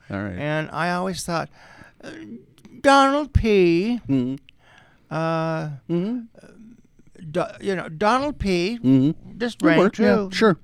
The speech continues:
Speaker 2: And so I, when I'm really mad at him, I say, "Donnie P Dixon."
Speaker 1: Mm-hmm.
Speaker 2: You know,
Speaker 1: Yeah.
Speaker 2: he, he knows that's when to
Speaker 1: Mm-hmm.
Speaker 2: pay real good
Speaker 1: Mm-hmm.
Speaker 2: attention.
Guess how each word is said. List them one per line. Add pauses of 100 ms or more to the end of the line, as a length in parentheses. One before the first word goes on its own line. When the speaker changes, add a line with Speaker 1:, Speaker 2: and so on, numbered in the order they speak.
(140)
Speaker 2:
And
so
I, (760)
when
I'm
really
mad
at
him,
I
say,
"Donnie
P
Dixon." (300)
Speaker 1:
Mm-hmm. (160)
Speaker 2:
You
know,
Speaker 1:
Yeah. (140)
Speaker 2:
he,
he
knows
that's
when
to
Speaker 1:
Mm-hmm.
Speaker 2:
pay
real
good
Speaker 1:
Mm-hmm.
Speaker 2:
attention.